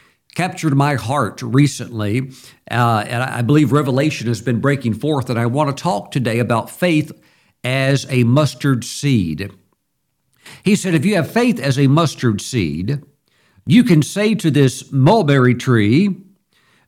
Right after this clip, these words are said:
'Be pulled up by the roots and be planted in the sea,' and it would obey you." Wow. This is very, very interesting. Praise God. Thank you, Jesus.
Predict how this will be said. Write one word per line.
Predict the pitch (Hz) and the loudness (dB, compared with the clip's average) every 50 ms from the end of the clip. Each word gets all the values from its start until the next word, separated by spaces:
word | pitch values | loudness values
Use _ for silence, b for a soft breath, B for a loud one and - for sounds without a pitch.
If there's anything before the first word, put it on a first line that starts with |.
| - 95 | -4 0
'Be | 120 160 170 | 2 2 4
pulled | 165 - 170 233 247 214 151 | 4 4 4 6 6 4 4
up | 160 165 180 185 - - 120 117 _ _ _ _ _ _ _ _ _ - | 2 2 0 -2 -4 -8 -16 -16 _ _ _ _ _ _ _ _ _ -2
by | - 147 160 165 | 0 2 2 2
the | 131 131 123 | 2 2 4
roots | 117 156 214 202 147 127 147 165 - - - - - - _ _ _ _ _ _ - | 6 8 8 10 8 8 6 2 -4 -10 -12 -14 -14 -16 _ _ _ _ _ _ -6
and | 131 143 143 135 | -2 2 2 2
be | 135 127 | 2 2
planted | 110 - - - 175 190 190 185 190 190 190 | -2 -4 -2 0 2 2 4 4 2 2 0
in | - 147 135 131 | 0 2 2 4
the | 113 110 | 4 2
sea,' | - - - - 202 226 156 113 101 104 110 135 156 156 B B B B B B _ _ _ - | 0 -4 -6 -2 0 2 2 2 2 2 0 0 -2 -4 B B B B B B _ _ _ -8
and | - 156 160 147 | -4 -2 0 0
it | 147 123 | -2 0
would | 123 143 147 135 | 0 0 0 2
obey | 135 135 120 120 156 226 320 359 | 2 0 2 2 0 0 0 0
you." | 277 131 107 82 - - - _ _ _ _ _ _ _ _ _ _ _ _ | 0 0 -2 -4 -8 -14 -20 _ _ _ _ _ _ _ _ _ _ _ _
Wow. | - 139 180 185 120 90 - - - _ _ _ _ _ _ _ _ _ _ _ _ _ | -2 -2 0 0 -2 -6 -8 -14 -20 _ _ _ _ _ _ _ _ _ _ _ _ _
This | - 180 208 - 143 | 0 0 0 0 -2
is | 131 110 | -4 -2
very, | 95 139 147 156 139 127 120 | 2 2 4 4 4 4 2
very | 98 123 120 117 113 107 110 | 2 2 2 4 4 2 2
interesting. | 123 120 117 98 90 - - - - - - - - _ _ _ _ _ - - - - | 2 2 0 0 -2 -6 -8 -12 -14 -16 -18 -20 -20 _ _ _ _ _ -20 -20 -14 -6
Praise | - 143 143 131 120 113 104 - | -2 0 2 2 2 0 0 -2
God. | - 101 117 104 82 71 - - _ _ - | -4 -4 -4 -4 -4 -8 -12 -18 _ _ -4
Thank | - 135 135 117 123 | -2 0 0 0 0
you, | 104 | -2
Jesus. | 85 90 117 113 98 - - 85 - - - - - | -2 0 0 0 0 -2 -6 -12 -14 -12 -12 -12 -14